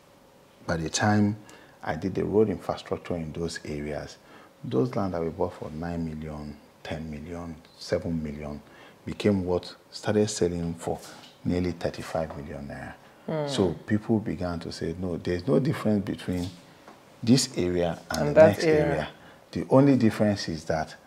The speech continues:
Speaker 1: somebody here is building better infrastructure."
Speaker 2: Mm-hmm.
Speaker 1: And so as, um,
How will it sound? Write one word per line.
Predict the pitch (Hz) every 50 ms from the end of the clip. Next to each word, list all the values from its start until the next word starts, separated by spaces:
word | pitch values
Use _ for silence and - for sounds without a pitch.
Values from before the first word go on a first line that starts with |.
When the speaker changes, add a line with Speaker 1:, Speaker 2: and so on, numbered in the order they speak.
| - - - -
Speaker 1:
somebody | - - - 113 117 113 113 113 113 117 117
here | 113 117 - 107 95 82 73 - - - - - - - - - - - - _ _ -
is | - 82 78
building | 76 92 98 98 98 101 98 87
better | 85 85 82 - 90
infrastructure." | 80 78 76 80 - - - - - - - - - - - - - - - _ _ - - - - - - - - -
Speaker 2:
Mm-hmm. | 185 170 160 147
Speaker 1:
And | 113 90 90
so | - - 113 110 98 - - - -
as, | 104 104 101 98 92 - - - - - - _ _ _ - _ _ _ -
um, | - 101 104 101 101 101 101 98 98 98 - -